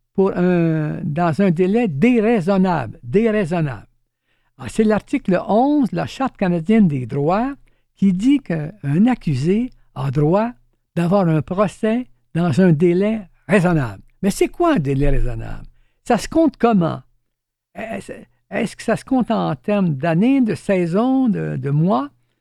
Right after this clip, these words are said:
Ah, c'est, c'est toute la question qu'il s'agissait de trancher. Euh, puis, et finalement, euh, au mois de juillet deux mille seize,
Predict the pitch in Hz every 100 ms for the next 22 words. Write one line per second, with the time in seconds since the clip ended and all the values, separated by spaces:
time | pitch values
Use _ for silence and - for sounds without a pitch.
0 | _ _ _ 165 196 - - - 185 269
1 | - 208 202 151 - 254 - - 180 156
2 | 131 - 208 208 147 143 135 127 131 -
3 | 170 165 - 247 320 _ _ _ _ _
4 | _ _ - 139 - _ _ _ 214 240
5 | - 156 - 214 196 190 202 240 262 -
6 | _ 160 160 156 - 165 170 180 208 202
7 | 160 156 135 123 220 214 208 190 135 -
8 | _ _ 123 214 190 143 113 - 139 107
9 | 156 262 285 -